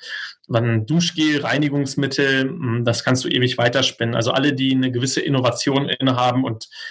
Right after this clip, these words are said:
ein wenig, ein, ein bisschen weniger Ressourcen verschwenden. Und das Gleiche kannst du auch auf die Konstruktion,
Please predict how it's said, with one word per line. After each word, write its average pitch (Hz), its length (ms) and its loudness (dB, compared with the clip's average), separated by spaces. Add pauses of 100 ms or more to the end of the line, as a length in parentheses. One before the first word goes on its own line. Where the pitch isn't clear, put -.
(160)
ein 120 220 2
wenig, 143 380 0 (160)
ein, 135 200 0
ein 139 140 2
bisschen 170 320 2
weniger 143 320 0
Ressourcen 131 420 0
verschwenden. 113 840 0
Und 123 420 0 (500)
das 139 180 2
Gleiche 147 320 0
kannst 147 240 -2
du 135 80 2
auch 135 100 0
auf 143 140 2
die 135 300 2
Konstruktion, 131 880 0